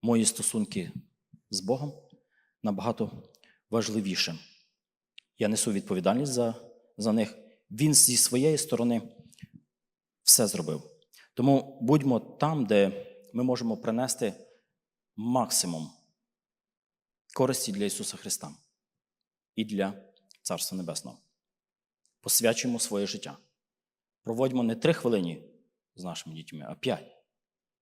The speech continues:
Ну, хоч сім. Посвячуємо своє життя тим людям, які приходять, і їхнім перед ними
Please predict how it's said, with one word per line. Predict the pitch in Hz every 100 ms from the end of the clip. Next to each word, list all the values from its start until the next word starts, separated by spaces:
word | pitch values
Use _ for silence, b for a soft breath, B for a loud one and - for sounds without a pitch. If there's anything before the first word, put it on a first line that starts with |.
| _ _ _ _ _ _
Ну, | 80
хоч | - 85
сім. | - 120 82 - _ _ _ _ _ _ _ _ _ _ _ _ _ _ _ _ _ _ _ _ _ _ _ _
Посвячуємо | 110 - 135 - 92 78 - _ _
своє | - 117 110
життя | 110 - 76 - _ _ _ _ _ _ _ _ _ _ _ _
тим | 131 120
людям, | 131 131 113
які | 107 -
приходять, | - 104 - 101 95 - - _ _ _ _ _ _ _ _ _ _ _ _ _
і | 104
їхнім | 117 113 113 -
перед | - - 101
ними | 101 101 98